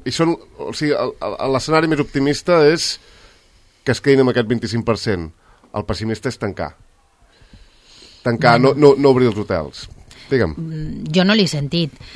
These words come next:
Speaker 2: Jo tan agorera no vull ser. Eh, hem de ser una mica realistes. Ara mateix lo que més mos importa a tots és, eh, principalment la salut.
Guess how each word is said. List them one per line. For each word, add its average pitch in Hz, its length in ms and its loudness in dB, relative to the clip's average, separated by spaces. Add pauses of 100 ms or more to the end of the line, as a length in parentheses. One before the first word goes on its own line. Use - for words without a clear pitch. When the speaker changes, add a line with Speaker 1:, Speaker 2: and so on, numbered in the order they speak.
(220)
Speaker 2:
Jo 170 140 0
tan 170 240 0
agorera 165 480 0
no 180 140 -2
vull 151 180 -2
ser. 160 380 0 (100)
Eh, 165 760 -8
hem 160 160 -2
de 165 100 0
ser 185 80 2
una 180 180 2
mica 180 220 -2
realistes. 160 640 -2
Ara 165 160 0
mateix 175 380 -2
lo 185 80 0
que 185 160 -2
més 170 380 0
mos 175 180 0
importa 170 420 -2
a 156 60 -6
tots 165 240 -4
és, 180 260 -6
eh, 170 140 -10
principalment 165 600 -2
la 170 80 0
salut. 151 480 -4